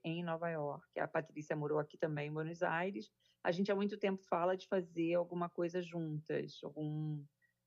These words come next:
projeto juntas, e a gente tomava muitos cafés e tal, e um dia a gente achou que seria legal isso. A gente, o programa é um programa quinzenal,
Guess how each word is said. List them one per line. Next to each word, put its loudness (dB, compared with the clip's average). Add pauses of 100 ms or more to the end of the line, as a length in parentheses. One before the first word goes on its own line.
projeto 4
juntas, -2
e 4
a 4
gente -4
tomava 0
muitos 0
cafés 2
e -20
tal, 2 (360)
e 0
um 0
dia 2
a 2
gente -2
achou 2
que -16
seria 4
legal 2
isso. -2
A 0
gente, -6
o -4
programa 2
é 0
um 0
programa 0
quinzenal, 0